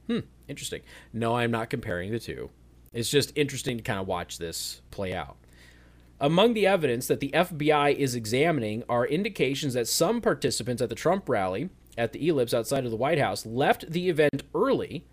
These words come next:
perhaps to retrieve items to be used in the assault on the Capitol. Assault, air quote. The team of investigators and prosecutors are also focused on the command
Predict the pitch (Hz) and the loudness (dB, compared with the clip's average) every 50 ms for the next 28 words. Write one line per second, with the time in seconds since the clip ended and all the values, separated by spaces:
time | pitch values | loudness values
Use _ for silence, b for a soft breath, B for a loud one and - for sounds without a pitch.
0 | b b b b b b b b _ _ - - 143 127 151 175 233 - - - | b b b b b b b b _ _ -2 2 4 6 6 4 4 2 -2 -4
1 | 170 170 160 - - - 180 185 180 156 - - 131 156 170 156 139 127 135 - | -2 -2 -2 -2 0 -2 0 0 0 -2 -2 0 4 6 6 6 6 4 0 -4
2 | - 127 127 120 117 135 170 175 175 175 - - - 160 180 208 214 214 208 202 | -6 -6 -6 -4 0 2 2 4 4 2 0 -2 0 2 2 2 2 4 4 4
3 | 190 - - 160 151 147 143 - 113 131 135 135 131 123 - 165 156 143 123 - | 4 4 4 4 4 4 2 0 -2 -2 0 0 0 4 6 6 6 6 6 2
4 | 90 80 76 - - - - 104 - - 95 76 - - - - - - - - | -2 -8 -10 -10 -14 -10 -8 -6 -4 -4 -4 -4 -6 -10 -14 -14 -14 -12 -12 -14
5 | - - - - - - - - - - - - - - - - - - - 120 | -14 -16 -18 -20 -20 -20 -20 -20 -20 -20 -20 -20 -20 -20 -20 -20 -20 -16 -12 -10
6 | 120 117 - 214 240 196 151 143 156 196 185 b b b b b b b b b | -4 0 2 2 4 4 2 2 2 0 -4 b b b b b b b b b
7 | - 135 143 139 139 135 123 156 175 196 - - 160 160 156 147 143 131 127 - | 0 2 2 4 4 2 2 4 2 2 2 2 4 4 4 4 4 0 -2 0
8 | - 160 175 214 214 - - 160 147 147 151 143 143 - 143 139 131 - - 151 | 0 2 2 2 0 0 0 0 2 2 0 -2 -2 0 0 0 0 2 4 6
9 | 185 247 240 - 226 160 135 - - 131 117 110 - 139 156 147 - - 143 151 | 6 6 6 6 4 4 4 4 2 2 2 2 0 0 0 0 0 0 0 0
10 | 151 143 143 - 147 135 135 139 160 185 202 214 214 | 0 -2 0 0 0 2 2 2 2 2 2 0 0